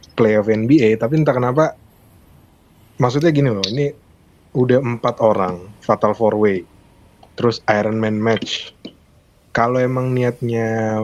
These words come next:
pengen bikin ada hasil, karena gue dulu pernah baca ya, Vince Mc-, eh, sorry, Triple H, waktu dia, eh, resmi untuk menjalankan, memimpin N X T ini, dia tuh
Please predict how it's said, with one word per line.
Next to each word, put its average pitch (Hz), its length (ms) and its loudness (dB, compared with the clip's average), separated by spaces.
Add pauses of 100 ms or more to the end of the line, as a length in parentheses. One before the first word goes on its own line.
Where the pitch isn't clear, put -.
(120)
pengen 113 320 0
bikin 110 280 -2
ada 107 120 2
hasil, 107 400 -2
karena 143 320 2 (320)
gue 156 160 4
dulu 160 160 2
pernah 131 200 -2
baca 131 280 0
ya, 92 240 -2
Vince 113 240 0
Mc-, 123 240 0
eh, 113 240 0
sorry, 123 320 -4 (320)
Triple 135 320 0
H, - 400 -8
waktu 117 320 -2
dia, 104 520 0 (760)
eh, 98 520 2
resmi 104 560 0
untuk 104 280 0 (600)
menjalankan, 104 600 0
memimpin 104 560 -2
N 107 120 2
X - 160 -6
T 120 80 0
ini, 110 160 0
dia 131 160 2
tuh 160 240 2